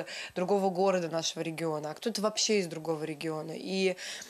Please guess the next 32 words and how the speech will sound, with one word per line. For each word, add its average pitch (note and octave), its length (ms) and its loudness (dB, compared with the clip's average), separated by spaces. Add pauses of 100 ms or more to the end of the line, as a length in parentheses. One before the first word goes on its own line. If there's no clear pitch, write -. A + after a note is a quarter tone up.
(260)
мы G#3 160 6
не B3 140 6
прячем A3 420 2
этих G3 300 -2
людей, E3 340 0
то D#3 140 -4
есть D#3 160 -4
мы F3 440 2
даем F3 300 2
отчеты, F3 520 2
кто F3+ 160 -6
у - 20 -2
нас F3 120 -2
проживает, D#3+ 720 0
то - 80 -12
есть - 200 -6
мы D#3 160 -8
полностью, F3+ 520 -2 (420)
а, D#3+ 460 2 (160)
во E3 180 0
все F#3 180 0
необходимые F3 520 0
там E3 140 -2
учреждения E3+ 540 0
здравоохранения D#3+ 960 0
или D3+ 140 -8
там D3+ 260 -8
другие D#3+ 320 -4
необходимые, E3+ 640 -2
да, F3 240 0 (420)
а, D3+ 240 -4
там, - 380 -10